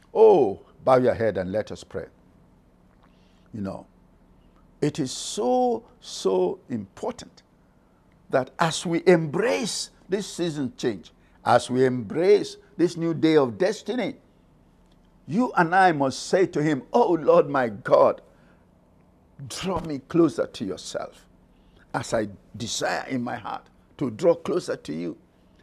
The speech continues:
so that your spirit can guide me one step at a time until I become, until I do all that is in your heart concerning me." That's what life is about.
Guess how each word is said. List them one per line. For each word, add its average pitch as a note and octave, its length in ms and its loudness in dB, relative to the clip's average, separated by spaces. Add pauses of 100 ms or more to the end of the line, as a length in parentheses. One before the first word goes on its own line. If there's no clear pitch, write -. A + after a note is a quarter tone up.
(240)
so - 400 0
that F#3+ 320 0
your F3+ 180 6
spirit C#4+ 560 -4
can E3 320 -2
guide A3+ 320 2
me G#3 240 -4 (220)
one F3+ 280 4
step - 560 -2 (120)
at G3 200 -4
a F3+ 80 2
time - 580 -6 (500)
until F#3+ 600 0 (240)
I C3+ 120 6
become, - 540 -6 (880)
until G2+ 560 -2
I A#2 160 0
do A#3+ 380 0 (200)
all C#4 280 2
that A2+ 200 0
is - 160 -10
in G#2 100 -6
your G#2 140 -4
heart - 480 -6
concerning G#2+ 560 -6
me." F2+ 140 -16 (520)
That's - 240 -6
what D#3 260 -2 (280)
life - 440 -6
is - 160 -10
about. - 460 -6